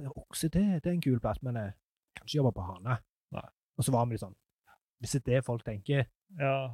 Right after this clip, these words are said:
Speaker 2: skal det være
Speaker 1: da,
Speaker 2: det som
Speaker 1: eh, da
Speaker 2: stopper?
Speaker 1: kanskje,
Speaker 2: Ja.
Speaker 1: <laughs> da kanskje min og Knuts lyst om å kunne gå til jobb
Speaker 2: Nei.
Speaker 1: være, eh, være overdøver det.
Speaker 2: Nei, helt enig.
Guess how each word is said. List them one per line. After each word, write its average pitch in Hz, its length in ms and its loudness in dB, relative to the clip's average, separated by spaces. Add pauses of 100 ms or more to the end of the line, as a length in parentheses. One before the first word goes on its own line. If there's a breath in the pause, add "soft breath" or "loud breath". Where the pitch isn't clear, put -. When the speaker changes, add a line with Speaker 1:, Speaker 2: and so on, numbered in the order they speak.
(340)
Speaker 2:
skal 131 120 -2
det 123 100 0
være - 20 2
Speaker 1:
da, 139 60 8
Speaker 2:
det 131 120 12
som 139 100 10
Speaker 1:
eh, 139 120 6
da 131 120 4
Speaker 2:
stopper? 131 180 2
Speaker 1:
kanskje, 127 500 8
Speaker 2:
Ja. 131 200 -2 (100)
Speaker 1:
<laughs> - 80 -20
da - 60 -6
kanskje 156 320 4
min 156 220 4
og 151 140 0
Knuts 143 340 -2
lyst 156 380 0
om 127 180 2
å 127 140 -2 (300)
kunne 131 300 2
gå 143 220 6
til 127 140 0
jobb 139 360 2 (260)
Speaker 2:
Nei. 117 360 4
Speaker 1:
være, 110 420 -2
eh, 110 300 -4
være 110 180 -6 (140)
overdøver 113 300 0
det. 117 140 -2 (200)
Speaker 2:
Nei, 117 180 -2 (140)
helt 127 200 -4
enig. 123 260 -12